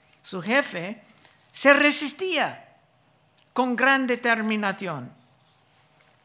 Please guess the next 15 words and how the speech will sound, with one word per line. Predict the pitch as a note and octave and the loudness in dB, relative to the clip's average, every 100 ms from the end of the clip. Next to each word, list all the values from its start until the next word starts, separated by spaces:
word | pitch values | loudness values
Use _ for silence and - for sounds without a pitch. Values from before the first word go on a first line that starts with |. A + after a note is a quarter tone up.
| _ - - - | _ -20 -20 -14
Génesis | - A#3+ A#3+ G#3+ A3 | 4 6 6 4 -2
treinta | B3 A#3+ A3+ A3 | 0 0 -2 0
y | |
nueve | A3 A3 G#3 | 2 2 0
seis. | A#3 G3 C3+ - - - - - | -2 -2 -6 -14 -18 -20 -14 -2
Y | B3 | 6
dejó | C4+ C4 D#4+ | 6 8 6
todo | D#4+ D4 D#4+ D4+ B3 | 8 8 8 6 6
lo | A#3 | 6
que | A#3+ | 4
tenía | G#3+ G#3 B3+ B3+ | 0 2 2 2
en | A3+ | 2
mano | A3+ A#3+ A#3 | 4 4 2
de | F#3 | -2
José. | E3+ E3+ C#4+ D4+ | -6 -4 -4 -6